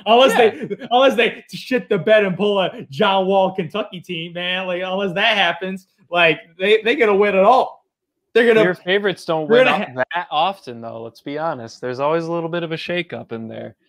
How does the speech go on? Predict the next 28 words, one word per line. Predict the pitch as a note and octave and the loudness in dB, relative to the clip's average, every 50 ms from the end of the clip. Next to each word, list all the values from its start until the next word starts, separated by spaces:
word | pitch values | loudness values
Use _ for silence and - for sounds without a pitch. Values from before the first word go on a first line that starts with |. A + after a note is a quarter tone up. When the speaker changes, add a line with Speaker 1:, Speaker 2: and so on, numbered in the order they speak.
| _ _ _ _ _ _ _ - | _ _ _ _ _ _ _ -2
Speaker 2:
Like | C#3+ D3+ D3 | -2 -2 -2
you | F3 F3 | -2 -6
said, | - - G#3+ G3+ D#3 B2 | 0 2 2 2 2 2
Villanova | C3+ C#3 D3 D3+ D3+ D#3 D#3+ D#3 D#3+ | 2 2 2 4 4 4 4 4 2
was | D#3+ D#3+ D3 D3+ | 2 0 0 0
the | D#3 C#3 | -2 2
last | C#3 C#3+ C#3+ D3+ D#3 - - - _ | 2 4 4 2 0 -2 -8 -20 _
clear | - - - D#3+ E3 E3 D#3+ E3 D#3 | -20 -16 -8 -4 -2 0 0 0 -2
favorite | D#3+ - E3+ E3 D#3+ D3 D#3 D3+ - | -2 -4 -4 -4 -2 -4 -6 -10 -8
to | D#3 C#3+ | -10 -8
win. | C#3+ E3 E3+ C#3 A2+ A2 A2 | -4 -4 -4 -4 -6 -8 -4
What | B2 B2 A#2+ | -4 -4 0
happened | B2+ B2+ B2+ B2+ C#3+ B2+ C3 | 2 0 0 0 -2 -10 -10
in | C3 C3 B2+ | -10 -8 -6
the, | C3 C3 C3 C3 C3 | -4 -4 -4 -4 -6
in | - C#3 C3+ | -8 -10 -10
the | C3+ C3 | -8 -8
years | C3+ C#3 C#3 C#3 C#3 C3+ C3 | -8 -6 -6 -6 -8 -8 -10
between | - C3+ - - D#3 F3 A3 F3+ | -14 -18 -14 -12 -12 -12 -12 -12
that, | B2 B2 A2+ - - - | -12 -12 -14 -14 -14 -12
man? | B2 B3 | -4 0
Speaker 1:
Yeah, | C#4 B3+ | 0 0
Virginia | G#3 F#3+ G3+ E3+ C#3+ F3+ A3+ D4 A4 G#4 | 2 2 -2 -2 -2 -2 -2 0 0 0
won. | D#4 G#3 G3+ G3+ | 0 0 0 0
They | G3+ G#3+ | 0 0
were | A3 A3 | -2 0
one | G#3+ A3+ C4 D4 F#4+ | 0 -2 -2 -4 -6
seed. | - - F#3 G#2+ G2 _ | -10 -16 -16 -16 -16 _